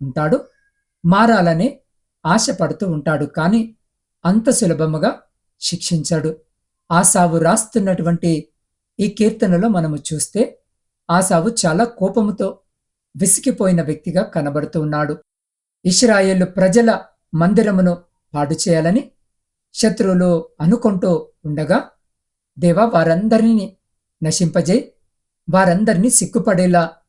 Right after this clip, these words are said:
భీతి చెందేలా చేసేయి" అని కొంతమంది పేర్లను ఉదహరిస్తూ ప్రార్థిస్తున్నట్లుగా మనం ఈ కీర్తనలు చూడవచ్చు.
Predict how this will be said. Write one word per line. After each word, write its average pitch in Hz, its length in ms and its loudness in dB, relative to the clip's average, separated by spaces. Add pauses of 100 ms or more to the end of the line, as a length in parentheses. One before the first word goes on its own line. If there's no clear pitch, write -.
(440)
భీతి 226 440 0
చెందేలా 165 340 2 (140)
చేసేయి" 160 420 -2 (580)
అని 180 160 4
కొంతమంది 190 880 0 (520)
పేర్లను 180 560 2 (420)
ఉదహరిస్తూ 165 640 0 (680)
ప్రార్థిస్తున్నట్లుగా 180 920 0
మనం 156 260 -2
ఈ 156 60 -4
కీర్తనలు 170 560 -4
చూడవచ్చు. 147 680 -6